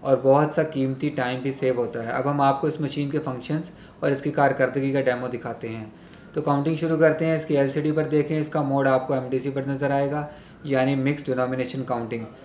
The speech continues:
जिसका मतलब है कि आप इसमें बड़े छोटे मिले जुले note इकट्ठे count कर सकते हैं। ये हमारे पास मुख्तलिफ मालियत या denominations के मिक्स currency note हैं। हम इसमें एक fake note भी शामिल कर लेते हैं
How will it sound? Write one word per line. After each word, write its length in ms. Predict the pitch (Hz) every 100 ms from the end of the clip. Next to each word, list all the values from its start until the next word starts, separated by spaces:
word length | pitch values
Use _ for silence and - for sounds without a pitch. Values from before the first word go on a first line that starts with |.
| -
जिसका 240 | 135 - 143
मतलब 300 | 139 165 147
है 100 | 147
कि 140 | 151 147
आप 220 | 139 139
इसमें 260 | 135 147
बड़े 200 | 127 131
छोटे 360 | 131 135 131 143
मिले 300 | 135 127 135
जुले 260 | 131 131 131
note 600 | 127 127 127 - - -
इकट्ठे 380 | 131 123 - 143
count 280 | 139 123 127
कर 100 | 135
सकते 300 | - 139 151
हैं। 280 | 139 147 147 - -
ये 80 | 143
हमारे 260 | 131 131 135
पास 200 | 143 131
मुख्तलिफ 400 | 127 120 147 147
मालियत 460 | 135 123 127 151 - - - - 151
या 100 | 135
denominations 720 | 131 131 131 131 127 151 151
के 120 | 156
मिक्स 300 | 135 147 151 -
currency 400 | 135 131 - 131
note 280 | 120 117
हैं। 200 | - 156 - - - -
हम 120 | 147
इसमें 260 | 143 160 160
एक 180 | 156 151
fake 220 | 143 139
note 140 | 147 143
भी 100 | 156
शामिल 300 | 151 147 151
कर 160 | 151
लेते 240 | 147 151 151
हैं 160 | 156